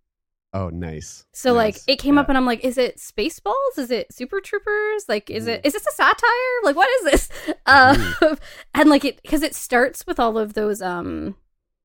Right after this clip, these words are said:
Speaker 2: "You wanna know more?"
Speaker 1: Do
Speaker 2: Right?
Speaker 1: you want to know more?
Speaker 2: <laughs> And I was
Speaker 1: Yeah.
Speaker 2: just like,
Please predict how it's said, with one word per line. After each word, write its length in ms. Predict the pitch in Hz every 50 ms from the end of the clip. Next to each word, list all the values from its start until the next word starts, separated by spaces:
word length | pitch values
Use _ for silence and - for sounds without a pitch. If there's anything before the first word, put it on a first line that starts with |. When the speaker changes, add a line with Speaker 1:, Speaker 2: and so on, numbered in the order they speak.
| _ _ _ _
Speaker 2:
"You 120 | 214 214
wanna 240 | 208 214 214 214 214
know 200 | 208 220 214 208
more?" 600 | 202 196 190 220 262 277 311 370 415 415 381 359 _ 202
Speaker 1:
Do 60 | 165 -
Speaker 2:
Right? 120 | 240 - -
Speaker 1:
you 80 | 110
want 240 | 101 110 120 127 -
to 80 | - 127
know 160 | 123 123 123
more? 420 | 120 127 139 131 90 73 - - -
Speaker 2:
<laughs> 40 | -
And 100 | 240 247
I 60 | 262
was 100 | 277 262
Speaker 1:
Yeah. 80 | 302
Speaker 2:
just 80 | 302 -
like, 220 | 285 226 - -